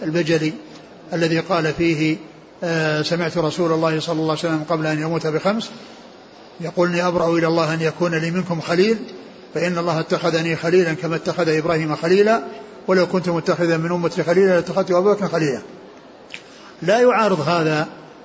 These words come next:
لأن هذا الأخبار من أبي هريرة، وأنه يخبر أن، أن محبة الرسول صلى الله عليه وسلم تخللت قلبه وتمكنت من قلبه، فهذا إخبار من جانب أبي هريرة وليس،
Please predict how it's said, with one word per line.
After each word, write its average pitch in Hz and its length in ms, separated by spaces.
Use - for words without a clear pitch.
لأن 190 300
هذا 185 720
الأخبار 175 760
من 180 100
أبي 185 180
هريرة، 196 400
وأنه 175 640
يخبر 190 380
أن، 175 300
أن 180 340
محبة 196 400
الرسول 180 400
صلى 190 140
الله 180 80
عليه 180 100
وسلم - 20
تخللت 202 520
قلبه 170 360
وتمكنت 202 600
من 185 120
قلبه، 196 480
فهذا 214 440
إخبار 226 300
من 208 220
جانب 233 320
أبي 202 240
هريرة 175 440
وليس، 220 360